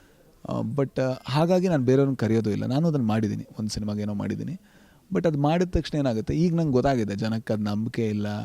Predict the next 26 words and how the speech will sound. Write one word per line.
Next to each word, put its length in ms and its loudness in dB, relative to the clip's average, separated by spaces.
ಮತ್ತು 180 -2
ಇವರು 220 2
ನಿಜ 220 0
ಹೇಳಲ್ಲ, 480 -2
ಅದು 120 -6
ಗೊತ್ತಾಗುತ್ತೆ. 460 -2
ಗರುಡ 280 4
ಗಮನ 300 2
ಟೈಮಲ್ಲೂ 400 0
ಕೂಡ 140 -2
ಒಂದು 220 -2
ಸೆಲೆಬ್ರಿಟಿ 420 0
ಬಂದಿದ್ರು 480 0
ನೋಡೋದಕ್ಕೆ. 480 -6
ಅವ್ರು 160 0
ಹೇಳಿದಂಥ 480 4
ಅಥೆಂಟಿಸಿಟಿ 960 -2
ಎಷ್ಟು 220 -2
ಸ್ಟ್ರಾಂಗ್ 340 0
ಆಗಿತ್ತು 260 0
ಅಂದ್ರೆ 140 0
ಅದು 140 -4
ದಾಟ್ತು, 380 -4
ಜನ 120 4
ನಂಬಿದ್ರು 460 0
ಅದನ್ನ. 240 -8